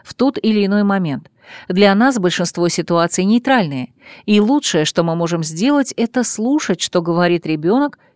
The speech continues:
и откуда он это взял. Даже реклама по телевизору с дядей, шлепающим по попе тетю, уже будет событием, где мужчины, они такие,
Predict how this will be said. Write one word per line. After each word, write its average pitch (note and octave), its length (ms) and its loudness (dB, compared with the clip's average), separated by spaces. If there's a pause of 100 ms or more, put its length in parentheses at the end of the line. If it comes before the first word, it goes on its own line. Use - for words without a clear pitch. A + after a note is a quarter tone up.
и B3+ 80 0
откуда F3+ 500 0
он G3+ 140 2
это F3 180 -2
взял. G#3 340 -2 (260)
Даже C4 380 4
реклама B3+ 500 4
по F#3+ 100 2
телевизору G3+ 680 2
с D3+ 60 -6
дядей, E3+ 400 2
шлепающим E3+ 680 0
по F#3 160 2
попе E3+ 300 0
тетю, C4+ 480 0 (220)
уже F#3 260 2
будет B3+ 260 0
событием, C#4 560 2
где D#3+ 220 0
мужчины, G#3+ 560 2
они D#3+ 240 0
такие, F#3 720 2